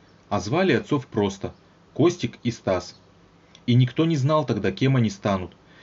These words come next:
потому что кто же угадает, что получится из двенадцатилетних мальчишек. Было это в сорок шестом году, в маленьком городишке, который сейчас городишком уже не назовешь, так он разросся.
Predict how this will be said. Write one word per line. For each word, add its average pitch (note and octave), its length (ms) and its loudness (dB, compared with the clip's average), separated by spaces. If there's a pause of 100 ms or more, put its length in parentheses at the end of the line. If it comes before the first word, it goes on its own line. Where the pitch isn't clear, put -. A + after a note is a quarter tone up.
(140)
потому D#3 240 0
что D#3 160 -2
кто A3 220 0
же F3+ 140 2
угадает, A#2 680 2
что - 240 -2
получится A2+ 640 -4
из G2+ 120 -4
двенадцатилетних G2 840 -4
мальчишек. - 540 -8 (2250)
Было F3+ 340 4
это D#3+ 240 2
в B2+ 40 -8
сорок F3 420 -2
шестом A#2+ 440 0
году, F#2 380 -2 (580)
в F2+ 140 -10
маленьком C3+ 460 2
городишке, G2+ 680 -2 (320)
который E3 320 2
сейчас C3+ 360 0
городишком A2+ 580 0
уже G2+ 160 0
не G2 80 2
назовешь, F#2+ 500 -2 (120)
так A2 180 -2
он G2+ 100 -2
разросся. G#2 640 -2